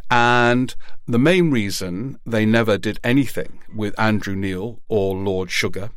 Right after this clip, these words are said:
and these other people is because the Mail and the Telegraph do not lead with, uh, uh, the use of the B B C of these figures who they are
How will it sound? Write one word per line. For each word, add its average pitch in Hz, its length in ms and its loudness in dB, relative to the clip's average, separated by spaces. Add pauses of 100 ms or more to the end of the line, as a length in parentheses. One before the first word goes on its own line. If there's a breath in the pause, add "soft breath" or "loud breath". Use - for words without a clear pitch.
(140)
and 98 400 -2
these 95 360 -8
other 107 220 0
people 92 400 -6 (420)
is 143 180 2
because - 380 0
the 147 100 -2
Mail 147 240 4
and 143 100 -2
the 147 60 -4
Telegraph 147 640 -2 (120)
do 156 220 0
not - 420 0 (200)
lead 104 420 -2 (300)
with, 101 400 -2 (100)
uh, 92 440 -2 (460 loud breath)
uh, 104 140 2
the 101 140 -2
use 110 340 2
of 98 80 -6
the 95 100 -8
B 98 180 -4
B 90 100 -8
C 95 420 -4
of 101 220 -6
these 95 240 -4
figures 101 420 -4
who 110 100 -4
they 98 300 -2
are 92 340 -2